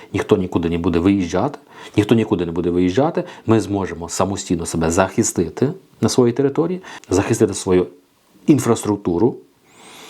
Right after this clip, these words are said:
і все буде гаразд. І не треба буде Європі там переживати, що знову якась хвиля біженців приїде до них. Ось це факт, це правда, і це дуже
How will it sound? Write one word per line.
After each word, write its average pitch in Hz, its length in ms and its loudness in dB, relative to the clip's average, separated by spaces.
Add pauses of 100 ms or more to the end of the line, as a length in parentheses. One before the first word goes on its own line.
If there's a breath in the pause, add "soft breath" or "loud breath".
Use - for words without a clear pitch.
(360 loud breath)
і 98 140 2
все 104 180 0
буде 147 180 0
гаразд. 160 340 -6 (260)
І 143 140 6
не 120 120 0
треба 127 240 -2
буде 104 200 -4
Європі 95 400 0
там 90 160 -6
переживати, 87 600 -2
що - 180 -10
знову 87 200 -4
якась - 220 -4
хвиля 82 520 0
біженців 104 500 2
приїде 87 380 2
до 82 120 -4
них. 76 220 -10 (1600 soft breath)
Ось 160 140 4
це 160 160 2
факт, 143 300 -4
це 123 120 -4
правда, 107 480 -2
і 90 160 -4
це 92 260 -2
дуже 113 600 2